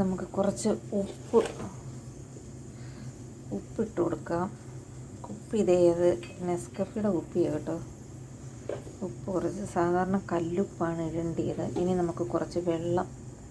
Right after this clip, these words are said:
ഒഴിച്ച് കൊടുക്കാം.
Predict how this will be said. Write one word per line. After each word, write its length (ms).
ഒഴിച്ച് 400
കൊടുക്കാം. 460